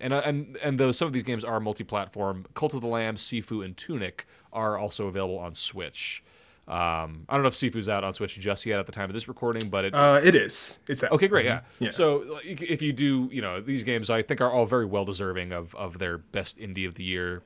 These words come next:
Speaker 1: status, and, uh, I don't know, I know Cult of the Lamb had some issues on Switch when it first came out, but I imagine some of that's been patched out at this point, I would hope. Um, Sifu, I have yet to hear whether or not it's terrible or good on Switch, but I, I imagine it, it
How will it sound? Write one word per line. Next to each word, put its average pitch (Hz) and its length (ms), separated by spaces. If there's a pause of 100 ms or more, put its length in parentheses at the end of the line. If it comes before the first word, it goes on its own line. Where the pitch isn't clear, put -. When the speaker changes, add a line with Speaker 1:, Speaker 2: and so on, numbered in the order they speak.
Speaker 1:
status, 90 580
and, 87 320
uh, 85 300 (500)
I - 60
don't 170 120
know, 139 280
I 120 80
know 175 160
Cult 147 220
of 127 80
the 107 60
Lamb 120 180
had 117 160
some 110 100
issues 104 220
on 107 100
Switch 110 240
when 104 100
it 101 60
first 113 260
came 107 160
out, 104 120
but 104 80
I - 20
imagine 98 320
some 104 160
of 98 40
that's 92 160
been 90 120
patched - 320
out 123 140
at 117 80
this 117 120
point, 110 280
I - 20
would 95 140
hope. 101 320 (600)
Um, 87 580 (160)
Sifu, 120 540
I 98 200 (160)
have 95 180
yet 139 180
to 151 80
hear 160 680
whether 143 340
or 139 40
not 139 200
it's - 180
terrible 127 320
or 117 80
good 120 180
on 120 140
Switch, 117 340
but 110 100
I, 107 80
I 151 120
imagine 98 320
it, 101 140
it 101 140